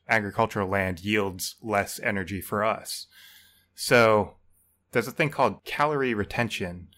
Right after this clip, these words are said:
which is basically the calories in edible meat over the calories in feed. So, like, chickens, they have a twenty percent, twenty, twenty-seven percent calorie retention, which means that we lose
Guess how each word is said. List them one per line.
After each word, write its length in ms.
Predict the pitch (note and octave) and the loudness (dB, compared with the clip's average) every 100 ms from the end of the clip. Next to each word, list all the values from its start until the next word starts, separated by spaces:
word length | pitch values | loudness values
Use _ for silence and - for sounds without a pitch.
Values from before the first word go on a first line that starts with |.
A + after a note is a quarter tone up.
| _ _ _ | _ _ _
which 100 | G#2 | -10
is 60 | |
basically 520 | G2+ A#2+ - G#2 G2 G2 _ - | 0 0 2 0 0 -4 _ -12
the 80 | B2+ | -10
calories 840 | - A#2+ A#2+ A2+ A2 G2+ - - _ _ _ | 0 2 2 2 0 -2 -8 -12 _ _ _
in 180 | - A2 | -4 0
edible 340 | A2+ A#2 A2+ G#2 | 2 0 2 0
meat 400 | G#2 G#2+ A2 _ - | 2 -2 -4 _ -2
over 600 | A#2 G#2 G#2+ G2+ F#2+ - _ _ _ _ | 0 2 2 2 0 -6 _ _ _ _
the 80 | - | -10
calories 720 | - A2 G#2 G#2 G#2 F#2+ - _ _ | 0 2 2 2 0 -2 -8 _ _
in 200 | G#2+ F#2 | -6 -6
feed. 600 | - - G#2 F2+ E2+ - _ _ _ _ | -6 -2 -2 -2 -6 -10 _ _ _ _
So, 140 | - | 0
like, 280 | A#2+ F#2+ - _ | 2 2 0 _
chickens, 500 | - D3+ A#2 G2+ G2 | 0 0 2 -2 0
they 120 | G#2+ | 0
have 120 | G2+ | 0
a 60 | F#2 | -2
twenty 300 | - A2 G#2 | -2 -2 -2
percent, 460 | - G#2 - - | -4 -6 -6 -10
twenty, 220 | - C3 A#2+ F#2+ - _ | -2 0 0 -6 -14 _
twenty-seven 580 | - D3 B2+ - A#2 A2 | 0 0 0 2 2 2
percent 400 | G2+ F#2 G#2+ G2+ | -4 -2 -2 -2
calorie 280 | - G#2 G2+ | 0 0 0
retention, 640 | F#2 E2+ F#2+ - F2+ F2 - - - - | -2 -6 -6 -6 -8 -8 -14 -20 -20 -18
which 140 | G2+ B2 | -6 0
means 160 | A2+ | 2
that 120 | A2 | 2
we 100 | G#2 | 0
lose 600 | F#2+ G2+ A2 A2 G#2 - | -2 0 2 4 2 -2